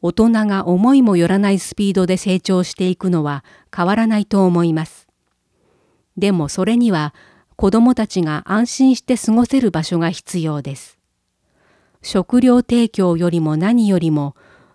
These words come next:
子どもたちが心地よくいられる時間と場所を作っていくことが、これからも必要だと感じています。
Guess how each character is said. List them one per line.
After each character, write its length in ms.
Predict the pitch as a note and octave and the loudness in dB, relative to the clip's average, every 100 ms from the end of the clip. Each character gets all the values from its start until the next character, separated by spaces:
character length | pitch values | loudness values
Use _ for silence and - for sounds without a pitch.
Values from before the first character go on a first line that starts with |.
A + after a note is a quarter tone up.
| _ | _
子 160 | - F#3+ | -2 2
ど 100 | A3 | 4
も 140 | A3+ | 4
た 140 | A3 G3 | 2 -4
ち 140 | - | -4
が 260 | D#3 C#3+ C#3 _ _ | -4 -4 -10 _ _
心 320 | - F#3+ A3+ B3 | -4 0 0 0
地 160 | - | 0
よ 120 | B3+ | -2
く 140 | B3+ G#3 | 0 0
い 140 | E3+ | 0
ら 120 | F#3 | 0
れ 120 | F#3+ G3 | 0 0
る 100 | F#3 | -2
時 160 | F3 | -2
間 220 | G#3 G#3+ | -2 -2
と 140 | G3+ G3+ | 0 0
場 120 | F3+ | -2
所 200 | - G#3 | 0 0
を 80 | G#3 | 0
作 300 | - - A3+ | -4 -6 -6
っ 20 | |
て 260 | - G3+ F3 | -4 -2 -2
い 60 | |
く 120 | - | -4
こ 120 | - E3 | -10 -6
と 120 | D#3+ | -4
が、 240 | C#3+ C3+ _ _ _ | -6 -10 _ _ _
こ 140 | - G3+ | -4 -2
れ 100 | G3 | 0
か 140 | G3+ | 0
ら 100 | F#3 | 0
も 140 | F3 D3+ | 0 -2
必 300 | - - G3+ | -8 -6 -2
要 180 | G#3 | 0
だ 140 | G3+ G3 | 0 -2
と 120 | F#3 | -4
感 220 | - E3+ | -2 -2
じ 140 | D#3 D3+ | -2 -6
て 100 | D3+ | -6
い 140 | C#3+ | -6
ま 120 | C3+ | -8
す。 240 | - - | -12 -20